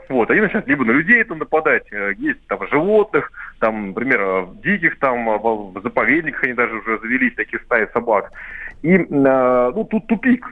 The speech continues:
как бы тут просто за-, дальше так, так ехать нельзя. О, и поэтому, ну, как бы здесь, э, нужно действительно принять крайне непопулярное решение, которое, к сожалению,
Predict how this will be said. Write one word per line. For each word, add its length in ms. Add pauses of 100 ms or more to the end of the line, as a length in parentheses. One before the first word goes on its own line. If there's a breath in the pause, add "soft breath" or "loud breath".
(160)
как 140
бы 60
тут 140
просто 300
за-, 260
дальше 340
так, 180
так 180
ехать 260
нельзя. 540 (400 loud breath)
О, 220
и 320
поэтому, 480
ну, 160
как 160
бы 120
здесь, 260
э, 300
нужно 380
действительно 400
принять 480
крайне 340
непопулярное 540
решение, 400
которое, 220
к 160
сожалению, 460